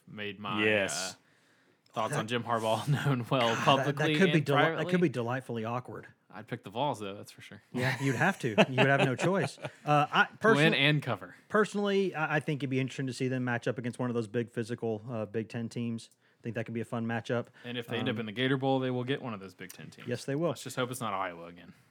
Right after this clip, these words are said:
Speaker 3: But, uh, they, or if they could go six and six and play in Memphis or,
Speaker 1: I'd,
Speaker 3: or
Speaker 1: I would s-,
Speaker 3: Charlotte,
Speaker 1: I
Speaker 3: they
Speaker 1: would
Speaker 3: could
Speaker 1: say
Speaker 3: go to, they could go to the Belk Bowl or they could go to, uh, the Liberty Bowl if they go six and six.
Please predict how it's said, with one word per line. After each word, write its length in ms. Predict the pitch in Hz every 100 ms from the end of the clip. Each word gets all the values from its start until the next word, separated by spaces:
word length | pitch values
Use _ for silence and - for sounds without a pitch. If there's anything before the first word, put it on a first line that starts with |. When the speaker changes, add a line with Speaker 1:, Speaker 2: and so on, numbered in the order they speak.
| -
Speaker 3:
But, 180 | 165 156
uh, 80 | 143
they, 260 | 139 139
or 180 | 139 139
if 60 | 135
they 120 | 127
could 100 | 123
go 120 | 117 117
six 240 | - 120
and 80 | 117
six 220 | 120 113
and 120 | 117 110
play 180 | 117 123
in 100 | 117
Memphis 340 | 131 - 110
or, 60 | 139
Speaker 1:
I'd, 180 | 170 -
Speaker 3:
or 80 | 123
Speaker 1:
I 20 |
would 40 | 175
s-, 20 |
Speaker 3:
Charlotte, 300 | 135 143 104
Speaker 1:
I 80 | 151
Speaker 3:
they 60 | 170
Speaker 1:
would 40 |
Speaker 3:
could 80 | 175
Speaker 1:
say 40 | 208
Speaker 3:
go 80 |
to, 60 | 180
they 100 | 170
could 160 | 220 220
go 120 | 240
to 80 | 226
the 80 |
Belk 260 | 175 185 165
Bowl 100 | 185 190
or 80 |
they 100 | 185
could 160 | 180 185
go 160 | 180 180
to, 320 | 185 185 170
uh, 120 | 160
the 80 | 156
Liberty 220 | 175 202
Bowl 140 | 131 123
if 80 |
they 80 | -
go 80 | 123
six 240 | 117 135 -
and 80 |
six. 200 | - 180